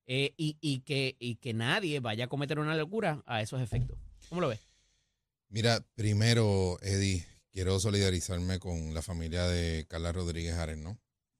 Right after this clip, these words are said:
Speaker 2: Por, por la situación tan penosa y triste, eh, de haber perdido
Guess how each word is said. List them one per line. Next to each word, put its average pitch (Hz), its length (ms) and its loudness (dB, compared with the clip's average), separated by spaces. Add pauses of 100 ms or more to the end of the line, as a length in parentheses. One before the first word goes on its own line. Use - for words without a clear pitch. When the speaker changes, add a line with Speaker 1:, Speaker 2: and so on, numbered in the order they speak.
(200)
Speaker 2:
Por, 80 280 -4 (400)
por - 140 -14
la 80 80 -8
situación 80 380 -8
tan 90 180 -6
penosa 87 420 -2
y 85 60 -4
triste, - 480 -12 (800)
eh, 87 340 -4
de 80 80 -8
haber 80 220 -6
perdido 87 840 -4